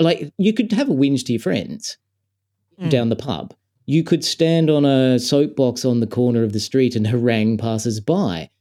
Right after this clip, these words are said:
Speaker 1: but you couldn't harangue passers-by in another town. Now,
Speaker 2: Or at,
Speaker 1: though,
Speaker 2: or at
Speaker 1: where you've got
Speaker 2: scale, yeah.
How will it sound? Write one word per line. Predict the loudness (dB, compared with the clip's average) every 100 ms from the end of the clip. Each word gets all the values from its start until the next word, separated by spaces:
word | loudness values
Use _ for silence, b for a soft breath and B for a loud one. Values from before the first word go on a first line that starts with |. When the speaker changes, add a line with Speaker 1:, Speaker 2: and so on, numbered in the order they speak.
| _ _ _ _ _ -2
Speaker 1:
but | -2 -2 -18 -8
you | -6 -6 -4
couldn't | -2 0 0 -2 _ -8
harangue | 0 2 2 2
passers-by | 2 0 -2 0 0 2
in | 2
another | 2 0 -4 -8
town. | -10 -4 -4 -2 -4 -6 -12 _ _ _ _ _ _ -8
Now, | -2 0 0 0 -2 0
Speaker 2:
Or | 0 2
at, |
Speaker 1:
though, | 2 4
Speaker 2:
or | 4
at | 2
Speaker 1:
where |
you've | 2 0 0
got | 2
Speaker 2:
scale, | 2 -2 -10 -10
yeah. | -6 -6 -8